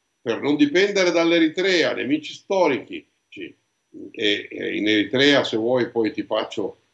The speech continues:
un po' la storia di questo paese, di questa, eh, finta democrazia, di questo dittatore mascalzone che c'ha il potere, e, e per non dipendere da loro deve fare l'accordo con Somaliland, deve riconoscere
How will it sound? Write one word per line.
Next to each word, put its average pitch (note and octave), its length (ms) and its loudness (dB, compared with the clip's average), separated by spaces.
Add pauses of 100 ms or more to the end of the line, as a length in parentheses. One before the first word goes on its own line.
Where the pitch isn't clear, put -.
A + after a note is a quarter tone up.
(120)
un F#2+ 160 -14
po' B2 180 0
la G#2 100 0
storia C3 420 4
di F#2+ 160 -2
questo G2 300 -6
paese, F#2+ 400 -2
di F#2 120 -4
questa, G2 460 -2 (300)
eh, E2+ 500 -2
finta A#2+ 380 4
democrazia, G#2+ 680 2
di G2+ 140 0
questo G#2 320 -2
dittatore A2 640 0
mascalzone G2+ 760 0
che E2+ 120 -14
c'ha G#2 160 -2
il F2 80 -6
potere, C3+ 580 2 (500)
e, G#2 840 2
e - 300 -4
per A#2 180 2
non C3 160 2
dipendere C#3 400 4
da F3 100 4
loro C#3+ 280 4
deve A#3 240 4
fare G#3+ 260 2
l'accordo G3 420 0
con G3+ 160 2
Somaliland, A#2 560 -4 (240)
deve E3+ 240 2
riconoscere G3 800 0